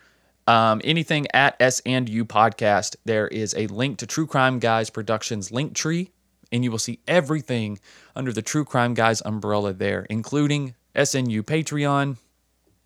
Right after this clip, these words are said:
merch, um, a link to our YouTube channel, uh, for True Crime Guys. All sorts of things, guys, is right there where you can find it so easily. So, um, but patreon dot com.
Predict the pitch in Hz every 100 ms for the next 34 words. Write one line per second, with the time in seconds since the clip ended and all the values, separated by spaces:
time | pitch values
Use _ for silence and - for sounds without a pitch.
0 | - 113 117 139 156 - - - _ -
1 | - _ - 113 110 110 117 123 - 113
2 | 110 143 160 160 151 - 143 135 135 135
3 | - - _ - 117 113 - 110 143 135
4 | 139 139 135 131 - _ _ - - 147
5 | 160 156 - 147 135 117 - 123 117 117
6 | 117 113 110 - _ 117 107 - - 101
7 | 107 123 127 - 110 117 113 104 101 104
8 | 123 - 98 - 143 127 - 139 123 -
9 | 160 127 92 - _ _ _ _ - 117
10 | 87 _ _ _ _ _ _ _ _ _
11 | - - 143 127 101 - - 143 - 170
12 | 165 160 143 131 - - 104